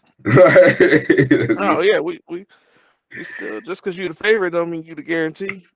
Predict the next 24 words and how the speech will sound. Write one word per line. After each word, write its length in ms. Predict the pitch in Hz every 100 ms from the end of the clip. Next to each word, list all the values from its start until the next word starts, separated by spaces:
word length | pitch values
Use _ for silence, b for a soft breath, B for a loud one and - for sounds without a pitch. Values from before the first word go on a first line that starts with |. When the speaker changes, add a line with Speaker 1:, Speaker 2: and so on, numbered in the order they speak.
| _
Speaker 2:
you 160 | 170
know? 180 | 170 180 -
Plenty 180 | 185 -
of 80 | 202
favorites 320 | 160 143 -
Speaker 1:
Yeah. 60 | 143
Speaker 2:
and 80 |
lost 260 | 139 131 -
plenty 220 | 185 160
of 100 | 135
things. 580 | - 110 78 57 - - _ _
So, 420 | - 110 95 - - _ _ _ _
yeah, 200 | 50 50
man, 40 | 50
Speaker 1:
Yeah, 180 | 50 -
they're 100 | 65
Speaker 2:
so 180 | 65
Speaker 1:
supposed 320 | - - 76 78
to 60 |
lose 320 | 85 87 80
to 280 | - 78 80
us. 300 | - - - - _ _ _ _ _ _ _ -
Speaker 2:
Hey, 440 | 123 127 131 127 127 B _
we, 280 | - 110 110